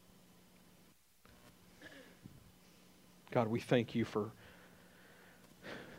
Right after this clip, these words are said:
sending the King that we didn't expect.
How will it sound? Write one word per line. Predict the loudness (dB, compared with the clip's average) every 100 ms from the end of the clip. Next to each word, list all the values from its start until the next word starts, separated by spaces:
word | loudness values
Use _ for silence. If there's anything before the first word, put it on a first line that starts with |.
| -20 -20 -16
sending | 2 6 8 6 4
the |
King | 0 2 4 6 4
that | 2
we | 2 2
didn't | 2 0 -2
expect. | -4 -6 -2 -2 -2 -6